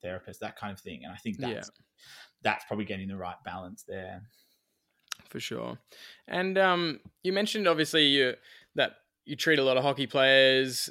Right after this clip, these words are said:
Speaker 2: and you're the physio for Victorian men's team, and, uh, there's a lot of running involved, and, uh,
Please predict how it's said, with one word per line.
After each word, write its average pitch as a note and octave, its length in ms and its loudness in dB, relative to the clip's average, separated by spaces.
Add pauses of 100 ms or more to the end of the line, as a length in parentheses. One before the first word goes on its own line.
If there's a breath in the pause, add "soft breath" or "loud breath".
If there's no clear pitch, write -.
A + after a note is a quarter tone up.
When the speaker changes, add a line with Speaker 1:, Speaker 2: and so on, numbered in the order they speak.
Speaker 2:
and A#2+ 680 -4
you're A#2+ 120 -6
the A#2 60 -14
physio B2 300 -2
for A#2 480 -4 (260)
Victorian B2 480 -4
men's B2 260 -6
team, B2+ 580 -4
and, A#2 600 -6 (560 loud breath)
uh, A2 240 -6 (280)
there's A#2+ 200 -6
a - 40 -8
lot C3 160 0
of B2 180 -4
running C3 280 0
involved, B2 500 -2
and, C3 120 -2
uh, A#2+ 100 -2